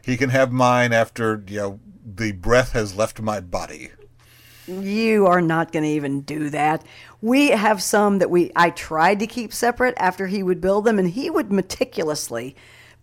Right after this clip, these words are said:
Speaker 2: build them and work on the one thing at a time for, you know,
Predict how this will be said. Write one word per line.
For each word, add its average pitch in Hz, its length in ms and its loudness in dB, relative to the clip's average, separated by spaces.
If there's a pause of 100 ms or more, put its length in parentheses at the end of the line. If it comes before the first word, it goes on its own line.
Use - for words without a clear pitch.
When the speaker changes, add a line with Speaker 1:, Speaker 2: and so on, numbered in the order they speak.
(120)
Speaker 2:
build 220 340 6
them 175 440 4
and 180 200 4
work 214 240 4
on 247 140 2
the 196 60 0
one 185 600 0
thing 233 360 0
at 190 80 0
a 180 60 -4
time 202 340 -4
for, 160 320 -4 (540)
you 226 160 4
know, 180 400 4